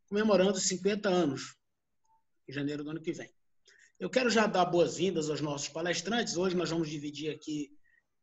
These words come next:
o assunto com o colega Eduardo Lira, o colega Hugo Vilar e o colega Luciano Spack. Os três são membros do ibape Pernambuco e eles vão compartilhar conosco algumas observações sobre a nova norma de inspeção predial.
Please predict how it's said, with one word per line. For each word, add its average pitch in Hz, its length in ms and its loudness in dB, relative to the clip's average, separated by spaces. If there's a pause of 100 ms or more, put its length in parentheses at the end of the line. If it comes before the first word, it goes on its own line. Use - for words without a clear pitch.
(360)
o 156 100 -4
assunto 170 520 2
com 160 160 -4
o 160 60 -2
colega 156 360 0
Eduardo 156 400 0
Lira, 202 560 2 (340)
o - 280 -20
colega 160 380 2
Hugo 151 420 2
Vilar 180 640 0
e 180 100 0
o 165 200 4
colega 160 340 -2
Luciano 165 420 -2
Spack. 208 520 0
Os - 160 0
três 202 440 2
são 165 200 0
membros 147 340 -6
do 165 80 -4
ibape 165 400 -2
Pernambuco 202 760 -2 (540)
e 196 80 -4
eles 208 160 4
vão 226 120 4
compartilhar 226 540 2
conosco 208 420 2
algumas 208 280 -4
observações 202 840 0
sobre 196 200 -2
a 180 40 -2
nova 180 580 0
norma 180 360 0
de 170 100 -4
inspeção 170 640 -6
predial. 196 400 0